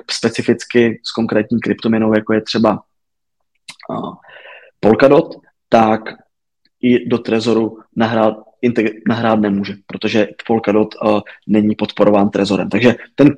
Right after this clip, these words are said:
ty koláče jsou jiné a pak tam roli hrajou samozřejmě i ty finance. Ledger v tomhle ohledu i mnohem více šlape samozřejmě do toho marketingu, a, jako takového.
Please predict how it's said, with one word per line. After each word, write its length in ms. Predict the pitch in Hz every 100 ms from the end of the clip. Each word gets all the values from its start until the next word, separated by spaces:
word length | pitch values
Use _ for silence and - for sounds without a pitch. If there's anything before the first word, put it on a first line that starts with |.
| _
ty 120 | 139
koláče 400 | - 135 139 -
jsou 160 | - 143
jiné 240 | 147 131 262 175
a 40 | -
pak 140 | 117
tam 140 | 120 120
roli 260 | 120 123
hrajou 220 | 117 113
samozřejmě 420 | 120 120 113 120 104
i 60 |
ty 100 | -
finance. 520 | 120 110 117 127 127 - - - _ _ 113
Ledger 380 | 117 113 113 113 - _
v 20 | -
tomhle 220 | 117 117
ohledu 320 | 110 113 113
i 100 | 107
mnohem 340 | 117 113 113
více 240 | 107 110 107
šlape 340 | - 101 - - - -
samozřejmě 460 | 101 104 101 95
do 140 | 98 98 98 98
toho 160 | 110 110
marketingu, 640 | 101 - 98 98 101 98 98 - -
a, 200 | 95 92
jako 180 | 95 -
takového. 440 | 101 - 92 98